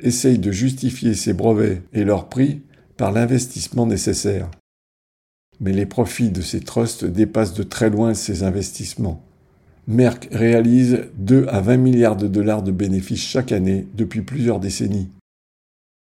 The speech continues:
Les brevets sont en réalité le moyen qui permet à ces entreprises de faire les poches aux patients, directement ou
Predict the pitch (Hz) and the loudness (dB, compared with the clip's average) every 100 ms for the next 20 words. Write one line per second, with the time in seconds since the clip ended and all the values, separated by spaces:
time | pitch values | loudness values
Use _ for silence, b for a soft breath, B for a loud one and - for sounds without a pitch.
0 | _ 107 92 101 101 113 117 98 104 95 | _ -6 -2 0 2 2 0 0 0 2
1 | 104 104 95 120 104 104 120 117 120 110 | 0 0 2 2 2 4 4 6 4 2
2 | - 95 107 101 104 92 98 101 95 101 | -4 -4 -2 -2 -2 -4 -4 -2 -2 -4
3 | - 123 127 120 B B - 113 - 143 | 0 2 2 0 B B -6 -4 -2 0
4 | 131 117 - 131 - 98 110 - 107 107 | 2 2 2 0 0 -2 -4 -2 -4 -6
5 | - b b 98 127 127 123 120 101 104 | -10 b b -2 0 2 0 0 0 0
6 | 110 113 110 | -2 -2 -4